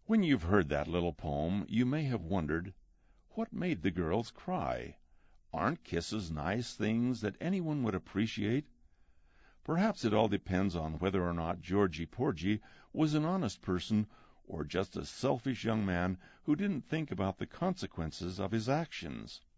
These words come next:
Actions speak louder than words. An important part of dating is communicating. We communicate by sharing our thoughts, ideas, and feelings.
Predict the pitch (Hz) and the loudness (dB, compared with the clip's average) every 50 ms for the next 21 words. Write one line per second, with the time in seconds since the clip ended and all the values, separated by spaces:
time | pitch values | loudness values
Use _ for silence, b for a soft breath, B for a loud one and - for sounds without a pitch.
0 | _ _ _ _ _ _ _ _ _ _ - _ - 78 92 107 131 - - - | _ _ _ _ _ _ _ _ _ _ -20 _ -4 0 2 2 2 0 -4 -4
1 | 85 90 95 - - - 87 90 - 85 85 80 82 85 90 87 98 95 98 104 | -2 -2 -2 -4 -2 -2 -2 -2 -2 0 0 2 2 2 0 0 0 0 0 0
2 | 120 117 80 71 65 67 - - - - - - - b b b b b b b | 0 0 0 -2 -4 -6 -12 -16 -18 -20 -20 -20 -20 b b b b b b b
3 | b b b b b b - 147 165 156 139 - - 202 208 196 - - 143 127 | b b b b b b 2 2 2 2 0 -2 0 0 0 2 0 -4 -6 -6
4 | - - 110 110 104 95 82 85 87 80 76 67 82 90 95 101 101 - - - | -2 2 2 4 4 2 2 0 0 0 0 0 0 0 0 0 -2 -4 -6 -4
5 | 110 104 156 156 117 92 - - 90 78 67 67 69 67 67 73 76 - _ _ | -2 0 2 2 2 0 -2 -2 -4 -4 -4 -4 -6 -8 -8 -10 -12 -16 _ _
6 | _ _ _ _ _ _ _ _ _ _ _ - 76 82 87 - - - 95 113 | _ _ _ _ _ _ _ _ _ _ _ -6 -2 -2 -2 -2 -4 -2 0 2
7 | 131 143 127 - - 120 131 135 - - 85 80 78 - - - - 147 147 139 | 2 0 0 0 0 0 2 0 0 0 0 0 0 -2 -4 -2 -2 0 0 0
8 | 131 120 113 113 117 117 - - - 85 76 69 - - - - - - _ - | 0 0 0 0 -2 -4 -4 -2 -2 -2 -2 -2 -6 -8 -16 -18 -18 -18 _ -6
9 | - 80 82 82 76 82 82 82 95 107 101 117 117 117 - - 151 151 107 76 | -2 0 0 0 0 -2 0 0 0 0 0 -2 -2 -2 0 0 0 0 0 0
10 | 73 71 67 71 73 - - | -2 -4 -6 -8 -10 -12 -16